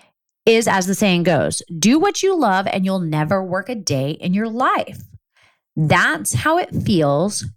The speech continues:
when you're in alignment. And isn't that what we're all after, truly? I believe so. I definitely know that's what I'm after. And I want you to write this down. Lean into it. Really take this to heart and print it on your heart.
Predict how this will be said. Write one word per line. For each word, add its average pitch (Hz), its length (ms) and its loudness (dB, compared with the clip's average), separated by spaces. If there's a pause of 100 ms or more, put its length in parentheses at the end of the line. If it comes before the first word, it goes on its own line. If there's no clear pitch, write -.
(120)
when 190 420 4
you're 170 540 2
in 233 140 2
alignment. 294 840 0 (580)
And 254 120 4
isn't 440 260 2
that 403 200 0
what 330 160 -2
we're 339 180 -4
all 247 340 2
after, 208 400 0
truly? 269 500 0 (580)
I 349 120 4
believe 180 360 0
so. 139 360 0
I 240 160 0
definitely 311 340 -2
know 269 140 -2
that's 247 240 -2
what 220 100 -2
I'm 240 180 -4
after. 127 460 -10 (1300)
And 175 80 4
I 160 60 4 (120)
want 180 220 2
you 226 80 2
to 208 80 2
write 175 320 0
this - 180 -2
down. 269 380 -2 (520)
Lean 240 400 4
into 370 320 2
it. - 200 -4 (420)
Really 359 600 4 (160)
take 262 340 2
this 254 200 0
to 226 100 0
heart 196 400 0
and 175 180 -2
print 339 260 0
it 294 100 0
on 214 120 2
your 170 140 2
heart. - 320 -2